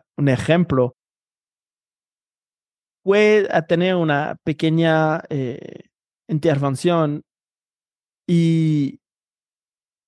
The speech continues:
y la doctora estaba diciendo, "Ah, va, va a durar probablemente siete, siete días, pero en siete días está perfecto". Tres días después, no parece nada, no hay nada.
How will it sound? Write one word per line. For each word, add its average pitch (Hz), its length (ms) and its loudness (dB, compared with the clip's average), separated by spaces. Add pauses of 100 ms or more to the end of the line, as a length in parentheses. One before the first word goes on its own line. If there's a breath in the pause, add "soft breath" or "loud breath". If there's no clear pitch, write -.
(240)
y 147 220 2
la 147 120 0
doctora 180 400 -2
estaba 165 260 2
diciendo, 165 460 0
"Ah, 254 220 0
va, 180 360 0
va 170 180 0
a 170 60 0
durar 156 440 0
probablemente 156 680 -4
siete, - 960 -2 (460)
siete 160 340 0
días, 143 400 2
pero 123 420 -2 (300 soft breath)
en 139 80 -6
siete 151 260 -2
días 143 280 2
está - 200 -6
perfecto". - 600 -4 (840)
Tres 214 300 0
días 208 240 0
después, 196 720 -4 (1080)
no 160 220 -2
parece 147 320 -2
nada, 147 360 -4 (220)
no 156 120 0
hay 160 100 2
nada. 170 360 0